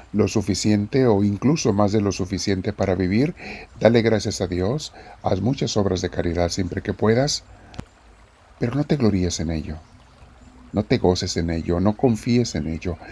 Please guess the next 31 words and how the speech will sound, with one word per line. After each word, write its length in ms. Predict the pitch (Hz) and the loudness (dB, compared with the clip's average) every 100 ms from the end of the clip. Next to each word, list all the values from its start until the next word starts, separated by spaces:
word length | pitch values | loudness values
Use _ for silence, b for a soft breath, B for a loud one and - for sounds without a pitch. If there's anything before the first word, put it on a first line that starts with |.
| B B - | B B -2
pon 200 | 98 117 | 0 2
tu 160 | 123 117 | 0 -2
confianza 840 | 87 85 - 92 92 - 92 92 - - | -2 -4 -2 0 0 -2 -2 -4 -12 -10
en 200 | 95 85 | -6 -4
Dios. 440 | 76 76 - - - - - - - - - - - - - - - - - - - - - | -4 -6 -12 -16 -18 -20 -20 -20 -20 -20 -20 -20 -20 -20 -20 -20 -20 -20 -20 -20 -20 -20 -10
Pon 300 | 104 110 110 | -2 -2 0
tu 160 | 101 76 | -4 -4
confianza 880 | 82 76 85 85 80 82 - 85 87 - | -4 -4 -6 -6 -4 -6 -8 -10 -12 -16
en 220 | 90 80 | -12 -12
Dios, 500 | 71 76 - - - - - - - - - B B B B - | -12 -14 -16 -18 -20 -20 -20 -20 -20 -20 -20 B B B B -2
que 140 | 95 | 0
todo 400 | - - 101 113 | 0 0 2 2
lo 160 | 110 92 | 2 2
da, 260 | 82 82 - B B B - | 0 -2 -8 B B B -2
y 140 | 90 | 0
más 260 | 95 110 104 | 0 0 0
aún, 380 | 80 110 98 - | 0 2 0 -4
porque 260 | - - | -6 -6
todo 260 | - 92 107 | -2 0 2
viene 280 | 98 87 87 | 2 0 0
de 120 | 78 | -2
Dios, 360 | 87 98 95 B B B - | 0 0 -2 B B B -8
y 120 | 76 | -2
más 260 | 90 104 82 | -2 -2 -2
aún, 320 | 82 85 - - - | 0 -2 -6 -14 0
Él 260 | 165 160 156 | 0 2 -2
se 260 | - - | -4 -2
da 280 | 87 90 98 - - | 2 0 -2 -10 -12
a 120 | - | -10
sí 200 | - 80 | -6 -6
mismo. 440 | - - - - | -6 -10 -14 -16